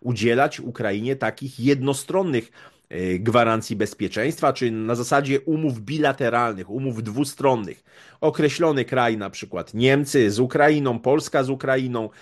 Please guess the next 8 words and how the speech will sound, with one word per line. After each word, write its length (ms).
Francja 460
z 60
Ukrainą, 500
takie 300
bilateralne, 760
dwustronne, 720
e, 200
umowy. 560